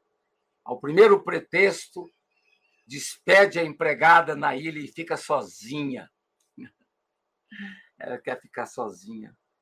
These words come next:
E aqui se lê na página cento e quarenta e quatro:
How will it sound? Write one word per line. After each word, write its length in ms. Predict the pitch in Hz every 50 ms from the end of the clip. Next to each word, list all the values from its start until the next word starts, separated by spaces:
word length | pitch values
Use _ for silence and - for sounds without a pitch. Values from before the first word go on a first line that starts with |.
| _ _ _ _ _ _ _ _ _ _ _ _ _ _ _ _ _ _ _ _ _ _
E 80 | 127
aqui 220 | 123 - - 143 131
se 180 | - - 147
lê 240 | 131 123 131 147 147
na 160 | 135 - -
página 300 | - - 135 131 123 127
cento 300 | 120 - - 147 147 -
e 20 | -
quarenta 420 | _ 139 131 127 135 131 - -
e 100 | 120 117 _
quatro: 540 | _ - 139 143 139 135 - - 110 110